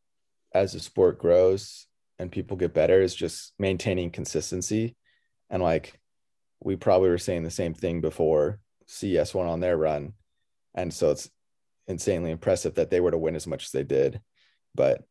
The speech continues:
I just don't know how teams are gonna consistently win tournament after tournament after tournament, just with the field getting better and better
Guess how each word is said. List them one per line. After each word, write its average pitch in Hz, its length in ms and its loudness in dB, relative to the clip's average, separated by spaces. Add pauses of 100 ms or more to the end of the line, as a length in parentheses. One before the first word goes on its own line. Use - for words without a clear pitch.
(500)
I 98 100 2
just 120 220 0
don't 92 200 0
know 92 120 0
how 92 200 -2
teams 82 420 -8
are 87 40 -2
gonna 80 160 -2
consistently 73 720 -4
win 71 400 -4 (420)
tournament 85 440 -2
after 67 300 -4
tournament 73 400 -6
after - 180 -8
tournament, 90 520 -6
just - 220 -4
with 85 140 -4
the 71 80 -2
field 76 340 -2
getting 82 220 -2
better 73 300 0
and 71 100 -6
better 73 420 0